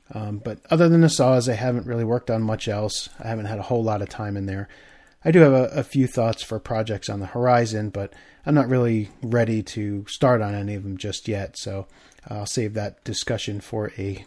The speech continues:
future episode. Um, I have also made the decision to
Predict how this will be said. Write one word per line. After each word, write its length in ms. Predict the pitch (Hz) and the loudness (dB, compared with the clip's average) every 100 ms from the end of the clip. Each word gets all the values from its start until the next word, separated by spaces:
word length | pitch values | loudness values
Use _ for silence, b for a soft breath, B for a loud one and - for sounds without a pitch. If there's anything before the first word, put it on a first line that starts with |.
| - | -6
future 360 | - 165 - - | 2 4 4 -4
episode. 480 | - 107 104 95 92 _ _ _ _ _ _ _ B B B - | -8 -10 -8 -10 -10 _ _ _ _ _ _ _ B B B -10
Um, 320 | 110 110 110 | -6 -4 -6
I 120 | 120 | -6
have 220 | 107 117 107 | -6 -6 -4
also 520 | 123 143 - 147 143 | 0 0 2 4 4
made 340 | 123 120 120 | 4 2 0
the 80 | 113 | -2
decision 500 | 110 - 117 110 107 | -4 -4 -4 -2 -4
to 360 | - 110 104 | -4 -2 -2